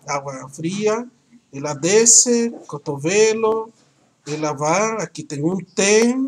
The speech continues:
sobe, aqui deveria ser tubo de água quente, do meu ponto de vista, né? Aqui um, a curva transpositor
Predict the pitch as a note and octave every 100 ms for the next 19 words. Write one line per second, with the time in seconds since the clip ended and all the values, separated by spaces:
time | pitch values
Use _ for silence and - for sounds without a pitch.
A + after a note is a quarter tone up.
0 | C4+ - - - D3+ - A4+ F#3+ A3 A3+
1 | A#3 - _ _ _ _ _ B2 - D#3
2 | D3+ D3+ D#3 D3 D#3+ D3+ D#3+ D3 D#3 D#3
3 | G#3 - G3+ G#3 A3+ A#3 - C#4 D4 -
4 | - - _ _ C#3+ D#3 C#3 C#3 C#3 D#3
5 | E3+ F#3+ F#3+ F#3+ G#3+ - G3 D3 D#3 F#3
6 | F#3 _ _ _ _ _ _ - - _
7 | _ _ _ _ - - C3+ A#2 D3 E3
8 | E3 D#3 D#3 D#3 _ _ - D#3+ D#3+ D3+
9 | C#3+ C#3+ - - - - F#3 E3 E3 -
10 | - _ - _ _ - - E3 D#3+ E3+
11 | E3 G3+ - F3 G#3+ D#4+